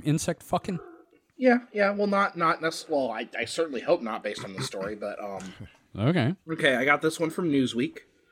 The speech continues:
Speaker 1: Oh,
Speaker 2: Uh,
Speaker 1: hell yeah.
Speaker 2: Body lotion accused of attracting giant spiders, uh, spiders goes viral.
Speaker 1: Uh.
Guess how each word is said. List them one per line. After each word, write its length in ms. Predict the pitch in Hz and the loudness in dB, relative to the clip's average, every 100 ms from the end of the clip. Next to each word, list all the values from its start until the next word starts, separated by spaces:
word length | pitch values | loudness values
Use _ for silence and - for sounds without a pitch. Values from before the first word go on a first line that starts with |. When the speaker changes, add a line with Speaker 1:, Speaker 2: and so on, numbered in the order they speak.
| _ - | _ -4
Speaker 1:
Oh, 240 | 147 349 254 | 4 6 6
Speaker 2:
Uh, 120 | 117 | 6
Speaker 1:
hell 180 | 180 254 | 4 4
yeah. 220 | 117 78 - _ _ _ _ _ | 0 -4 -10 _ _ _ _ _
Speaker 2:
Body 540 | 151 127 139 165 208 | -8 2 4 6 4
lotion 420 | 190 147 156 175 165 | 4 4 4 2 -2
accused 520 | - - 135 151 151 | -2 0 0 0 -2
of 100 | 127 | -4
attracting 560 | - 139 135 - 147 | -4 -2 -2 0 -2
giant 340 | 123 117 131 139 | 0 -2 -2 -4
spiders, 680 | - 117 117 120 123 - - | -6 -4 -2 0 -2 -6 -12
uh, 260 | 120 110 107 | -8 -6 -6
spiders 400 | - 117 117 117 | -6 -4 -2 -2
goes 240 | 117 104 | -2 -4
viral. 320 | 95 98 85 - - _ _ _ _ _ _ _ _ _ - - _ _ _ | -4 -6 -6 -10 -16 _ _ _ _ _ _ _ _ _ -20 -20 _ _ _
Speaker 1:
Uh. 920 | 107 107 101 95 85 80 73 71 - | -2 0 0 0 -2 -4 -6 -8 -10